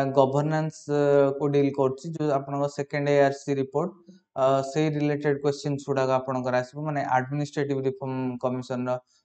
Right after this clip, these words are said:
ରିପୋର୍ଟକୁ ନେଇ କିଛି କ୍ୱେଶ୍ଚିନ୍, ମାନେ ଏଇଟା ଆପଣଙ୍କ overall ଜିଏସ୍ ଟୁ ଗଲା। ଜିଏସ୍ ଥ୍ରୀ ରେ ଆପଣଙ୍କର ରହିବ ସାଇନ୍ସ ଆଣ୍ଡ ଟେକ୍, ଯୋଉଟା କି ଟେକ୍ନୋଲୋଜି ରହିବ। Then ଆପଣଙ୍କର ଇକୋନୋମିକ ଡେଭଲପମେଣ୍ଟ, ଯୋଉଟା କି ବେ-, ବେସିକାଲି ଆପଣଙ୍କର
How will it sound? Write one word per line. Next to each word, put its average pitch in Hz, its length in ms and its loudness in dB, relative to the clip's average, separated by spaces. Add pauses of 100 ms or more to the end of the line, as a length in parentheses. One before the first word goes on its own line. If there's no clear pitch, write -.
(140)
ରିପୋର୍ଟକୁ 131 480 0
ନେଇ 131 200 -2 (120)
କିଛି 131 360 -4
କ୍ୱେଶ୍ଚିନ୍, 123 520 -6
ମାନେ 175 220 -4
ଏଇଟା 165 240 0
ଆପଣଙ୍କ 156 400 -2 (100)
overall 139 340 -2
ଜିଏସ୍ 143 380 -2
ଟୁ 139 160 -2
ଗଲା। 110 240 -2 (640)
ଜିଏସ୍ 180 380 4
ଥ୍ରୀ 190 260 2
ରେ 196 80 8
ଆପଣଙ୍କର 190 400 2
ରହିବ 190 260 4
ସାଇନ୍ସ 151 460 0
ଆଣ୍ଡ 160 160 -6
ଟେକ୍, 170 200 -2
ଯୋଉଟା 147 240 0
କି 156 80 -4
ଟେକ୍ନୋଲୋଜି 143 680 -2
ରହିବ। 143 320 0 (540)
Then 170 180 0
ଆପଣଙ୍କର 190 460 2
ଇକୋନୋମିକ 160 680 -2
ଡେଭଲପମେଣ୍ଟ, 139 640 0
ଯୋଉଟା 143 220 -2
କି 139 140 -6
ବେ-, 131 340 2
ବେସିକାଲି 139 460 -2
ଆପଣଙ୍କର 139 460 -2